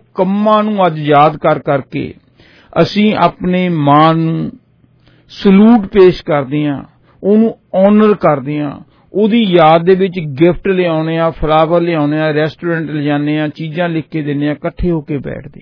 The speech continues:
ਹਾਂ। ਸੋ ਕਹਿਣ ਦਾ ਮੇਰਾ ਮਤਲਬ ਇਹ ਕਿ ਮਦਰਸ ਡੇ is a celebration। ਕਾਹਦੀ ਸੈਲੀਬ੍ਰੇਸ਼ਨ ਹੈ?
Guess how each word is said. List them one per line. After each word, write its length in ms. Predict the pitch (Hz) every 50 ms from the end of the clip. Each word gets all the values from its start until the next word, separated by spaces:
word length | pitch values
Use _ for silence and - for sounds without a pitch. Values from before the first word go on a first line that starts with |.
| _
ਹਾਂ। 60 | _ _ _ _ _ _ _ _ _ _ _ _ _ _ _ _ _ _ _ _ _
ਸੋ 160 | - - 220
ਕਹਿਣ 380 | 214 - - 214 202 214 240 240
ਦਾ 100 | 240 233
ਮੇਰਾ 260 | 226 214 202 185 180
ਮਤਲਬ 380 | 175 165 160 160 160 160 156 160
ਇਹ 360 | 156 143 147 151 135 123 117 - _ _ _ _ _ _ _ _ _ _ _ _ _
ਕਿ 180 | - 208 214
ਮਦਰਸ 680 | 196 180 165 156 147 151 165 175 175 220 240 254 233 - - - - - - - _ -
ਡੇ 640 | 131 131 127 117 165 175 196 202 175 143 - - - _ - 185
is 100 | 185 175
a 60 | 208
celebration। 960 | 185 - - - 180 175 190 202 220 180 185 190 185 175 - - 170 131 104 - - _ _ _ _ _ _ _ _ _ _ _ _ _ _ _ _ _ _ _
ਕਾਹਦੀ 280 | - 175 190 208 247 262
ਸੈਲੀਬ੍ਰੇਸ਼ਨ 680 | - 254 226 226 226 240 233 240 240 226 233 233 226 233
ਹੈ? 160 | 247 240